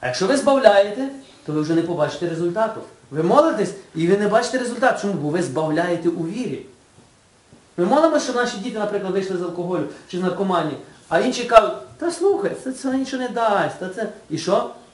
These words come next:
І ви починаєте вірити, що це нічого не дасть. Ви збавляєте у вірі. А якщо ви збавляєте у вірі, ви дозволяєте людям переконати вас, що Бог сьогодні зцілити не може,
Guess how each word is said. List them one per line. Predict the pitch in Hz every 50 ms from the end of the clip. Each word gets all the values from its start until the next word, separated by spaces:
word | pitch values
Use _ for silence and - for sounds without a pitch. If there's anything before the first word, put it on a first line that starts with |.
| - - - - -
І |
ви | 151 160 202 269
починаєте | - 277 262 269 277 294 302 302 285 262
вірити, | 254 269 294 294 320 311 320
що | - - -
це | - 294
нічого | 294 294 294 294 302 294
не | 285
дасть. | 262 220 - 143 147
Ви | 214 226
збавляєте | 202 156 - 190 185 185 196 247 262 285 285 302 277 311
у | 277 277 277
вірі. | 262 262 247 185 147 131 - - - - - - -
А | 143
якщо | 151 151 - 254 269
ви | 302
збавляєте | 262 214 247 233 233 226 233 277 311 359 320
у | 294 277
вірі, | 247 254 240 240 226
ви | 220 220
дозволяєте | 220 220 202 233 233 247 247 247 247 240 247 226 220
людям | 240 196 220 220 202
переконати | 208 202 202 - 208 214 226 240 240 247
вас, | 220 214 202 185 208 214 - - - - -
що | - - 208
Бог | 180 220 240 233 233
сьогодні | - 240 233 233 226 214 214
зцілити | - - - 226 220 226 226 233 226
не | 214
може, | 202 180 170 160 165 165